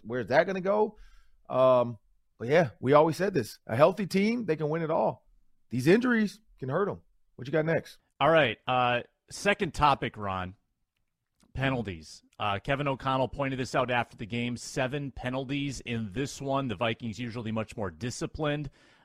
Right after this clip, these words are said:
Speaker 2: Um, overreaction, underreaction to sort of the sloppy play in this game.
Speaker 1: It wasn't like,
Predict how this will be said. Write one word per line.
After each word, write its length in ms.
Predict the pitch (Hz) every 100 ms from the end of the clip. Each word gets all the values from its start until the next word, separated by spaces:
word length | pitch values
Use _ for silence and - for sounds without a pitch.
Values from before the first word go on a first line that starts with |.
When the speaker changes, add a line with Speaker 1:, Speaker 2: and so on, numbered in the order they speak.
| -
Speaker 2:
Um, 400 | 113 113 117 113
overreaction, 720 | 143 170 220 208 190 - 170 -
underreaction 840 | 143 139 127 110 101 - 113 101
to 240 | - 123 113
sort 200 | - 127
of 80 | 107
the 60 |
sloppy 640 | - - 123 123 127 131 113
play 340 | - 113 107
in 100 | 92
this 180 | 90 -
game. 300 | 95 82 78 -
Speaker 1:
It 40 | 175
wasn't 320 | 165 127 -
like, 220 | 123